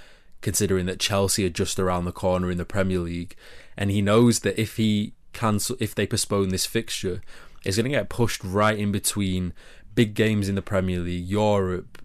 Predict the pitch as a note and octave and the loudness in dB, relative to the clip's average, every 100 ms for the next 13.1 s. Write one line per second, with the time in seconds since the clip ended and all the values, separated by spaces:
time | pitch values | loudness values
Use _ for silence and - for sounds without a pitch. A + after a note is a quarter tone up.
0 | - G2 F#2 F2+ F2+ F2 E2 D2+ - - | -4 -2 0 -2 -4 -6 -8 -14 -18 -10
1 | G#2 G2+ G#2+ G#2 F#2+ B2 - - - - | -6 -4 -4 -4 -2 -4 -2 -4 -6 -4
2 | G2+ C#3+ A#2 F2 G2 B2+ - B2+ A#2+ F#2 | -4 -2 -4 -2 0 0 0 -2 -2 -4
3 | F#2 G#2 A#2+ - - G#2 F#2+ - - - | -2 0 -2 -4 -4 -4 -4 -8 -16 -10
4 | - B2+ B2 A2 G2+ B2 A#2+ B2 A2 G#2 | 0 6 8 6 4 2 4 2 0 -2
5 | - G#2 F#2+ F#2 - G#2+ - - - F#2 | 0 2 2 -2 -2 -2 -2 -4 -2 -2
6 | F#2 - - - F#2+ F#2 F#2 F2+ F2+ A2 | -2 -6 -2 0 2 2 0 -2 -2 -2
7 | G2+ G2 F#2+ F2 F2+ F2 F#2 F2+ - F2 | 0 0 -2 -2 -4 -4 -4 -4 -4 -4
8 | - F#2 F2+ F2+ F2 F2+ - F#2 F#2 F2+ | -4 -4 -2 -2 -2 -4 -2 0 0 0
9 | - F2 F2 - - - - - - F#2 | -2 -4 -4 -6 -12 -18 -16 -14 -6 -2
10 | F2 - F2 F#2 F2+ F#2 F#2+ F#2 F2+ F2+ | 0 0 2 0 2 2 2 2 -2 -2
11 | F2 - F#2 E2+ - - F#2 F2+ F2+ F2 | -2 -2 -2 -2 -6 -4 -4 -2 -2 -2
12 | E2+ - F#2 E2+ - - F#2 F2+ E2+ F#2 | -4 -2 -2 0 -2 -2 -2 -2 -2 -4